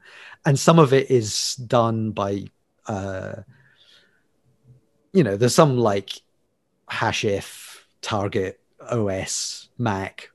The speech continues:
do this sp-, specific behavior because drag and drop works differently on this bit or, or whatever. Um, I, for the, for the Dice app, because it's Catalyst,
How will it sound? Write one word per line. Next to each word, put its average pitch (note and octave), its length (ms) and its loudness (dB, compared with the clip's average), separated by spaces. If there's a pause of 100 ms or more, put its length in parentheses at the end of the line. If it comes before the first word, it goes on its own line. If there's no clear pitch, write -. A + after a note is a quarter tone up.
(120)
do B2 200 0
this G#2+ 240 -2
sp-, - 220 -12
specific - 760 -6
behavior B2 540 2
because G#2 340 -8
drag F#2 260 -8
and F#2 80 -10
drop F#2 280 -10
works F#2+ 240 -10
differently F#2+ 560 -14
on F2+ 180 -14
this F2 160 -14
bit - 460 -14
or, G2 500 -12
or G2 180 -10
whatever. F#2+ 460 -12 (500)
Um, F#2 460 -10 (1400)
I, C3+ 220 0
for - 160 2
the, A#2 140 0
for - 200 -4
the G#2 120 -2
Dice A#2+ 400 2
app, F#2+ 320 -6
because G2+ 300 -8
it's G#2+ 120 -8
Catalyst, G#2 720 -8